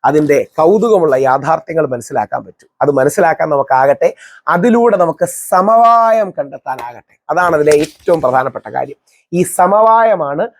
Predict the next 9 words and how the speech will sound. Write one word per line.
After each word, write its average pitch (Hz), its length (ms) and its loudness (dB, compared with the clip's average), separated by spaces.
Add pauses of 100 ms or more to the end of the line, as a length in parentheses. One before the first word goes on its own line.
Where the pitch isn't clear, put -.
(200)
നമ്മുടെ 160 220 -2
നാടിൻ്റെ 147 440 -2
ചരിത്രത്തിൻ്റെ 147 840 -6 (160)
ഏറ്റവും 185 760 -2
പ്രധാനപ്പെട്ട 143 680 -2 (140)
ആസ്പെക്ട്സിൽ 151 600 -4
ഒന്ന്, 143 160 -4
നമുക്ക് 131 320 -6
മറക്കാതിരിക്കാം. 117 680 -4